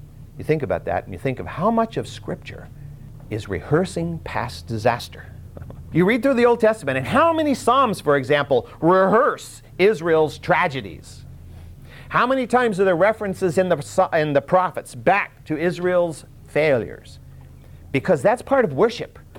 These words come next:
Remembering where we have been and knowing where we should go and rem-, and learning from the past how to avoid failure in the future. This is part of worship,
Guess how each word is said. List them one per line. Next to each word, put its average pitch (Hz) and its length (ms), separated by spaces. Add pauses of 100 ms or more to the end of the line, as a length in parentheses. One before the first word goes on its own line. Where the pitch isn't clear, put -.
(240)
Remembering 233 520
where 214 160
we 175 140
have 120 240
been 196 460 (220)
and 151 200
knowing 247 300
where 185 120
we 160 100
should 120 260
go 226 480 (160)
and 151 180
rem-, 143 260
and 143 140
learning 247 320
from 220 160
the 196 80
past 165 540 (240)
how 143 320
to 147 200
avoid 131 360
failure 117 360
in 101 220
the 92 80
future. - 440 (960)
This 147 200
is 143 60
part 131 260
of 98 80
worship, 107 400